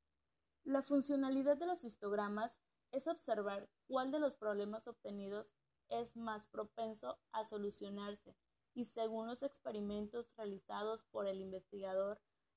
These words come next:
la obtención de progresos o dificultades. En los gráficos utilizados se verá el aumento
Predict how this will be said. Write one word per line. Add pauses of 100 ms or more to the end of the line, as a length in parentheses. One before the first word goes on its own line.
la
obtención
de
progresos
o
dificultades. (340)
En
los
gráficos
utilizados
se
verá
el
aumento